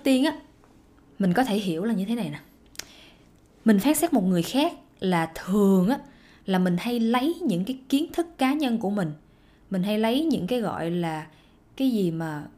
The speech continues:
gọi là tiêu chuẩn sống của mình, tiêu chuẩn về bất cứ thứ gì,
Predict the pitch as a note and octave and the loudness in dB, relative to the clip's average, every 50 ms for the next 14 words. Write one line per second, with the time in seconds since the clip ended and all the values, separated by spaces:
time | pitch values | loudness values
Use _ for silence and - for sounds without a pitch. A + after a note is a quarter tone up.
0 | - - E3 E3 E3 E3 D#3+ - - C4 B3+ A#3 A3+ - - F#3+ A3 - B3 A#3+ | -14 -10 -6 -6 -6 -6 -8 -2 2 4 4 4 2 -2 -4 -2 -2 -2 -2 -2
1 | C4+ E4 E4 - B3 A3 G3+ D3+ D3 D3 - _ _ - C4 C4+ B3+ C4 G3 C3 | -2 -4 -4 -2 -2 -2 -2 -2 -4 -8 -14 _ _ 6 8 8 8 8 4 0
2 | - G3 B3+ C4 G#3+ G3 F3 D#3+ D3 D3+ - - - C4 D4+ D4+ - - D4+ D#4 | 0 0 -2 -2 -2 -2 -2 -2 -2 -6 -8 -4 0 0 0 0 0 0 0 0
3 | D#4 - D4+ D#4 C#4 A3+ F3+ D3 D3 | 0 0 0 0 2 2 2 0 -2